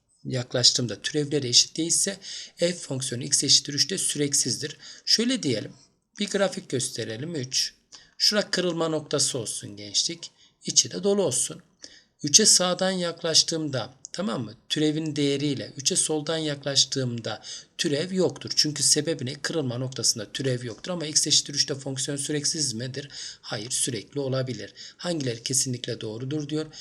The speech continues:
Yani bu doğru da ola-, hani doğru da olabilir, doğru da olmayabilir de, sürekli de olabilirdi, süreksiz de olabilirdi. Tamam mı? Bu yani süreksizdir diyemeyiz. O zaman bu kesinlikle doğrudur değil. F x fonksiyonu x eşittir ikide sürekli ise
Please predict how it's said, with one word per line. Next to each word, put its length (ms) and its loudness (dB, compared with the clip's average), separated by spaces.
Yani 300 -6
bu 300 -2
doğru 300 0
da 40 -6
ola-, 300 -8
hani 340 -2
doğru 280 2
da 60 0
olabilir, 520 -2
doğru 260 0
da 60 -6
olmayabilir 720 -2
de, 80 -6
sürekli 460 -2
de 60 -4
olabilirdi, 460 -8
süreksiz 520 0
de 40 -6
olabilirdi. 520 -10
Tamam 300 -2
mı? 160 -10
Bu 160 -4
yani 220 0
süreksizdir 800 0
diyemeyiz. 720 2
O 80 0
zaman 280 -4
bu 100 -8
kesinlikle 580 0
doğrudur 500 -4
değil. 260 -4
F 240 0
x 180 4
fonksiyonu 400 -4
x 220 0
eşittir 260 0
ikide 260 -4
sürekli 460 0
ise 380 0